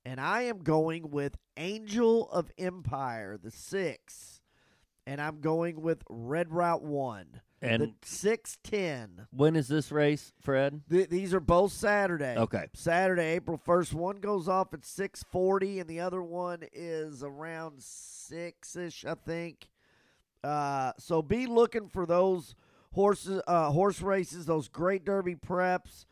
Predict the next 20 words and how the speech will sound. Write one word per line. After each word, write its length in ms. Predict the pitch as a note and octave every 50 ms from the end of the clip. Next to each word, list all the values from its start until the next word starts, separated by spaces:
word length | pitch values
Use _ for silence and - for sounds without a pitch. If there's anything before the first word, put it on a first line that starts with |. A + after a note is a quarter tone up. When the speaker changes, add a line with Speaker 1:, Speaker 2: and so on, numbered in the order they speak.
| _ _ _ _ _ _
Speaker 1:
uh, 260 | - D3+ D#3 D#3 D#3 D3
while 200 | C#3+ D3+ D#3 D#3+
you're 140 | D#3+ E3 D#3+
getting 260 | D3 F3 F#3 - D3
ready 260 | E3+ E3+ E3+ E3+ E3+
for 160 | D#3 - D3+
the 100 | D#3+ D3
Final 340 | C3 - E3 E3+ F3 E3+ E3
Four 340 | D3 - D3+ D#3+ E3 E3 E3+
and 80 | E3 E3+
everything. 640 | E3+ E3 E3+ D#3 - - E3+ E3+ E3+ E3+ E3+ E3+ D#3 _ _ _ _ _ _
And 240 | - D#3 D#3 D#3 D3+
then, 240 | D#3 E3+ F3 F3 F3
uh, 320 | E3+ E3 D#3+ D#3 D3+ C3+ A2+ - _ _ _ _ _ _ _
don't 200 | - E3 E3+ F3+
forget, 360 | D#3 F#3+ F3+ F3 F#3+ F#3+ - D3
next 380 | D#3+ F3 F#3 G3+ G3+ - -
week, 400 | F3+ F#3 G3+ G3+ G3 G3+ - -
Santa 400 | - - F#3 F3+ F#3 F#3+ F#3+ G3 G3
Anita, 420 | G3 F#3 F#3 G3 G3 G3 G3+ G3